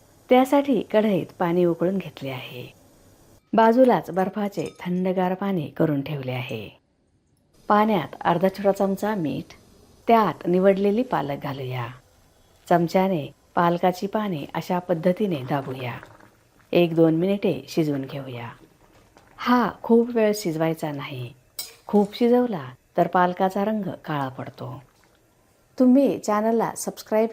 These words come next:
केले नसेल तर सबस्क्राईब करा, बेल आयकॉनवर क्लिक करा, त्यामुळे तुम्हाला नवीन रेसिपीजचे नोटिफिकेशन्स मिळतील. व्हिडिओ आवडल्यास लाईक करायला विसरू नका. पालक मऊ झाला आहे,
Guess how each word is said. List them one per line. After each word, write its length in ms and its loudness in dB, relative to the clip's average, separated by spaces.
केले 220 -2
नसेल 480 -6
तर 320 -10
सबस्क्राईब 520 -2
करा, 380 -8
बेल 180 6
आयकॉनवर 400 2
क्लिक 280 -4
करा, 240 -10
त्यामुळे 360 4
तुम्हाला 560 -4
नवीन 300 2
रेसिपीजचे 760 -6
नोटिफिकेशन्स 720 -2
मिळतील. 440 -10
व्हिडिओ 220 8
आवडल्यास 680 0
लाईक 320 -2
करायला 360 -4
विसरू 300 -4
नका. 340 -12
पालक 360 2
मऊ 180 2
झाला 320 -4
आहे, 320 -6